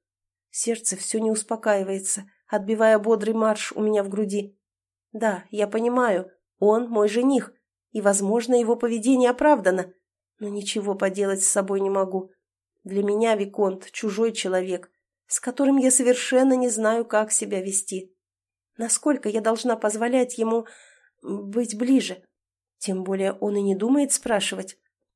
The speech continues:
Может быть, всё логично, и он имеет полное право? Просто не сразу о нём заявил.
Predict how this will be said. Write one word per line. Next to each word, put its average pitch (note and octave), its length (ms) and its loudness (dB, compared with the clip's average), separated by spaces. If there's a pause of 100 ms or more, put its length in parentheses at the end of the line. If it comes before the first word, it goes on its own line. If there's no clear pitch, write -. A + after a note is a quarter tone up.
(140)
Может F#3+ 240 -6
быть, F#3 160 -6
всё - 160 -4
логично, F#3+ 600 -4 (180)
и G3 80 -4
он F#3+ 180 0
имеет F#3 280 2
полное F#3+ 300 0
право? G#3+ 460 -2 (440)
Просто A3+ 400 -2
не B3+ 120 2
сразу B3 360 2
о G#3+ 40 4
нём A#3 180 2
заявил. A3+ 480 0